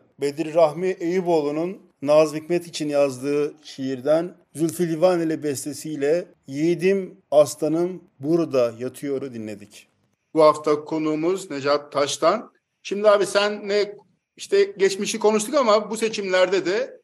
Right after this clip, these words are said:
Eşit Haklar Derneği'nin bir uygulaması, bir app diyorlar ya, bu yeni nesil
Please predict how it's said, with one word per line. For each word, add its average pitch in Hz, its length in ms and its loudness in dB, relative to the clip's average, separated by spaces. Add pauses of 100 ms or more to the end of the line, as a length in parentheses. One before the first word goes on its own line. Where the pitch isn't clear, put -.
(260)
Eşit 190 260 -2
Haklar 190 480 4
Derneği'nin 185 680 2
bir 214 200 -6
uygulaması, 180 760 0
bir 196 120 -2
app 196 560 0
diyorlar 185 280 0
ya, 123 360 0 (120)
bu 143 40 -12
yeni 143 340 -2
nesil 127 340 -6